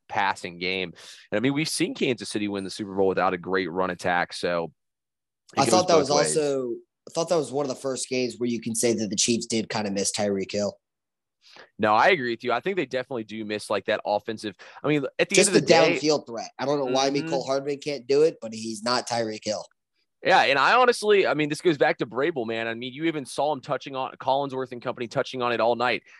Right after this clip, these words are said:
Speaker 1: Their entire game plan was, they were, I mean, they would have three people on Travis Kelce on the big downs, you know what I mean? Like, they were like, "Look, you can beat us, but you're gonna have to throw to Juju Smith-Schuster. You're gonna have to throw to the running backs. You're gonna have to throw to Mecole Hart-, yeah, exactly. You're gonna have to throw to anybody but Travis Kelce in order to beat us." And I'm assuming we'll see more teams try to do that as well.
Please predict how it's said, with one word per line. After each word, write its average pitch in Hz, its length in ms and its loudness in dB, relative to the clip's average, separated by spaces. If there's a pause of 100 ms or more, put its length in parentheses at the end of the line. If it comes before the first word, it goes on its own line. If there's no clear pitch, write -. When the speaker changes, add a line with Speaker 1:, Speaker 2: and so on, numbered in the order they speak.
(120)
Speaker 1:
Their 139 220 0
entire 151 460 -2
game 113 340 -8
plan 151 500 -2
was, 117 380 -2 (140)
they 127 160 0
were, 165 200 2
I 120 40 0
mean, 123 120 -4
they 147 200 2
would 156 100 -2
have 175 160 4 (140)
three 135 320 -10
people 147 420 0
on 110 140 2
Travis 117 400 0
Kelce 120 440 -2
on 107 80 -6
the 101 60 -8
big 104 260 -2
downs, 104 460 -2
you 107 60 -6
know 107 100 -2
what 107 80 0
I 104 80 2
mean? 117 240 -6
Like, 95 200 -4 (220)
they 135 120 4
were 175 80 4
like, 131 180 2
"Look, 127 220 0
you 139 100 -10
can 226 160 -6
beat 196 220 -4
us, 90 260 -6
but 90 80 -8
you're 123 140 -4
gonna 156 160 2
have 143 140 0
to - 40 -20
throw 147 160 0
to 131 80 -8
Juju 120 360 -8
Smith-Schuster. 123 640 -6
You're 107 120 -6
gonna 127 100 -2
have 123 120 -2
to - 60 -20
throw 135 140 0
to 123 60 -6
the 110 100 -2
running 113 320 -2
backs. 95 300 -2
You're 120 100 -10
gonna 123 100 -2
have 117 120 -2
to - 120 -20
throw 120 180 0
to 104 180 0
Mecole 113 400 -4
Hart-, 117 240 0
yeah, 127 140 2
exactly. 110 280 -6
You're 139 120 -6
gonna 156 80 -2
have 151 80 -8
to 156 120 -18
throw 151 140 -4
to - 120 -10
anybody 127 380 -6
but 113 240 -4
Travis 110 300 -6
Kelce 104 260 -8
in 104 80 -10
order 98 200 -6
to 87 60 -12
beat 95 200 -6
us." 87 140 -4
And 95 60 -4
I'm 95 120 -2
assuming 101 340 -8
we'll 98 160 -2
see - 140 -8
more 98 220 -2
teams 90 280 -10
try 92 160 0
to 82 80 -6
do 82 120 -8
that 82 160 -4
as 78 100 -18
well. 80 320 -8